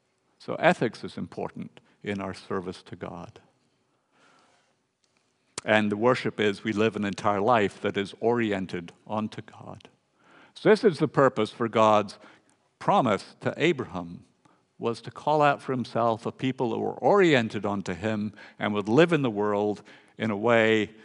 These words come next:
that showed that they were oriented onto God. An ethical life of walking in God's ways. So in this first stanza, God liberates his people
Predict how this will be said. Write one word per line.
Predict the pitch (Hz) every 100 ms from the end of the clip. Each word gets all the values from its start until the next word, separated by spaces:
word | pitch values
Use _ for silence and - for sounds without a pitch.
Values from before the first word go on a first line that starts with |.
| -
that | 110
showed | - 123 113 110
that | 104 107
they | 104
were | 98
oriented | 101 95 92 92 87 101
onto | 92 90 98
God. | 98 - - - _ _ _ _ _ _ _ _ _ _ -
An | - -
ethical | 113 107 - 90
life | 90 95 101 - - _ _ _ _ _
of | 123 -
walking | 98 98 - 95
in | 90 -
God's | 87 82 -
ways. | - 90 98 101 - - - _ _ _ _ _ _ _ _ _ _ _ _ _ _ _ _ _ - -
So | - 170
in | 208
this | 208
first | 220 202 -
stanza, | 165 156 143 143
God | 131 127 120
liberates | 147 214 208 190 185 -
his | 139
people | - 104 - 90 92